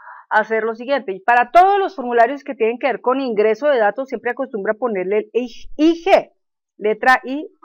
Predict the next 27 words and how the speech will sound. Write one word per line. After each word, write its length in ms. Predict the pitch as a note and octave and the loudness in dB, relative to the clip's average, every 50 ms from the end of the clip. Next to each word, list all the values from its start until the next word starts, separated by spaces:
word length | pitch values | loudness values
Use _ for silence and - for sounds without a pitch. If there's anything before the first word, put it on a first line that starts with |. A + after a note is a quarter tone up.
| - _ _ | -20 _ _
y 140 | - F#3+ F3+ | -14 -12 -10
letra 460 | E3+ F3 F3 F3 - F#3+ G3 F#3 - _ _ _ _ _ _ _ | -8 -8 -8 -8 -6 -6 -8 -8 -8 _ _ _ _ _ _ _
G, 160 | - C4+ F#3+ - _ _ _ _ _ _ _ _ _ _ _ | -2 -2 -2 -4 _ _ _ _ _ _ _ _ _ _ _
G 120 | - G#3 | -4 -4
de 80 | F#3+ G3 | -2 0
gato, 300 | G#3 A3+ G3 - - A4 _ _ | 0 0 0 0 -6 -20 _ _
I 340 | - D4 E4+ F4 E4 E4+ - | -4 0 0 0 -2 -4 -6
G. 200 | - G3 - _ _ _ _ _ _ _ _ _ _ _ _ - _ _ _ _ _ | -6 -6 -6 _ _ _ _ _ _ _ _ _ _ _ _ -20 _ _ _ _ _
Pero 680 | - F4 F4+ F4+ F4+ F#4 F#4 F#4 F#4 F#4 F#4+ F#4 - _ _ | 8 10 10 10 10 10 8 6 6 4 2 0 -6 _ _
para 280 | - D4+ D4 C#4+ C#4+ | 8 8 8 8 6
encabezar 580 | C#4 C4 C4+ - C4 B3+ A#3+ A#3 A#3 C4+ D4 D#4 | 2 2 4 4 6 6 6 4 4 4 4 4
el 80 | F#4 F4+ | 4 2
formulario 460 | G4 F#4+ D4+ C4+ A#3+ A#3 A3+ B3+ C#4+ | 0 -2 0 2 2 2 2 2 0
siempre 300 | C#4 D#4 C#4+ - D4+ D#4 | -2 -4 -2 0 0 2
le 80 | D4+ | 2
acostumbro 500 | C4+ B3 B3 - G3+ G#3 - G3 G3+ A#3+ | 2 2 0 -4 -8 -6 -8 -6 0 0
a 80 | B3+ B3 | -2 0
poner 380 | C4+ B3 G#3+ G3+ G3+ A3 - - | 0 -2 -2 0 -2 -4 -4 -2
F 320 | - C4 C4+ C#4 C#4 D#4 D#4 B3+ - - D#4 D#4+ | 0 2 2 2 0 0 0 0 4 4 4 4
M, 280 | D4 A#3 F#3 E3 - _ | 4 0 -4 -8 -10 _
mm, 600 | _ F#3 G3 G3 F#3+ F#3+ F#3+ F#3 F#3 F3+ F3 E3+ | _ -14 -12 -10 -8 -8 -8 -8 -8 -8 -10 -4
viene 240 | F#3 G#3+ G#3+ A3+ B3 | -2 -2 -2 0 0
de 100 | C4 C4 | 2 2
la 120 | A#3 G3+ F#3 | 2 2 2
palabra 340 | F#3+ F3 F3 F3+ G3 G#3+ | 0 0 0 0 0 -2
formulario, 560 | G#3+ _ A#3 G#3+ A3 A3 A#3+ C4 C4+ G#3+ D#3+ C3+ _ _ _ _ _ _ _ _ _ | -2 _ -6 -6 -4 -2 -2 -2 -2 -2 -4 -12 _ _ _ _ _ _ _ _ _
¿sí? 100 | _ A#3+ | _ -4